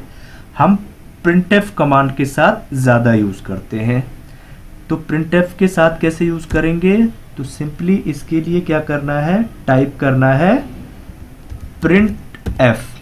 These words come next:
और इसके बाद space double inverted comma में type करना है "Enter the file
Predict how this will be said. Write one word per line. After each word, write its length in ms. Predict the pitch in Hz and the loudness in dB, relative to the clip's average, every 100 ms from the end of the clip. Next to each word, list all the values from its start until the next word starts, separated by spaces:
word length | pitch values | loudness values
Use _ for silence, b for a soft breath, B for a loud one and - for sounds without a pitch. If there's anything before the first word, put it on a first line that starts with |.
| - - - - - - - - - - - - | -18 -20 -20 -20 -20 -20 -20 -20 -20 -20 -10 -6
और 180 | 139 - | -4 -4
इसके 340 | 143 - 196 | -6 -2 2
बाद 420 | 180 139 143 160 143 | 4 4 4 4 2
space 640 | - - 156 175 214 - - | -2 -2 2 4 4 0 -4
double 440 | 135 135 139 170 - | 0 2 4 2 0
inverted 480 | 147 135 139 139 156 | -2 0 0 -2 -4
comma 340 | - 135 135 | -2 0 2
में 220 | 135 147 - | 2 0 2
type 300 | 127 123 - | 2 2 0
करना 300 | 131 127 135 | 2 2 2
है 300 | 147 - - | 0 -2 -4
"Enter 420 | 135 139 - 175 165 139 | -2 0 2 2 2 2
the 140 | 170 202 - | 2 2 2
file 420 | 131 127 165 269 | 4 4 6 4